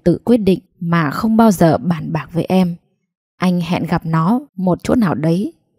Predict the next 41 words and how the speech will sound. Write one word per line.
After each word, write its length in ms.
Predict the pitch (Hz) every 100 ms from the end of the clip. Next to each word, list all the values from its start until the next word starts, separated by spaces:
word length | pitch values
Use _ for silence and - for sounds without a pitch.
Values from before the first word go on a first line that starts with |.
| -
chứ 280 | 214 220
anh 180 | 208 196
không 220 | 185 196
muốn 180 | 180 190
về 180 | 220 170
nhà. 380 | 151 147 143 127 _ _ _ _ _ _ -
Khi 160 | 214
nghe 200 | 202 196
anh 160 | 185 190
Hoàng 300 | 175 175 165 -
kể 200 | 165 135
đầu 260 | 170 160
đuôi 220 | 135 196 202
câu 180 | 202
chuyện, 300 | 190 - 175 - _ _ -
em 160 | 185
trai 300 | 180 190 180
nói 260 | 175 165 185
rằng 360 | 202 170 147 131 _ _ _ _ _ _
đất 140 | 170 233 196
anh 140 | 185 190
không 160 | 220
thể 160 | 196 170
đòi, 380 | 165 165 156 147 _ _
nhưng 260 | 202 208 208
khi 180 | 196 208
ra 180 | 202 196
tòa 340 | 185 170 147 -
tài 140 | 175
sản 220 | 170 151
chung 300 | - 214 202
sẽ 140 | 190 220
được 220 | 196 -
chia 240 | 220 220
theo 140 | 220 220
thỏa 180 | 175
thuận. 240 | - 170 170 - _ _ _ _
Cháu 140 | - 175
bé 300 | 180 185 220
chắc 220 | 240 -
chắn 260 | 185 185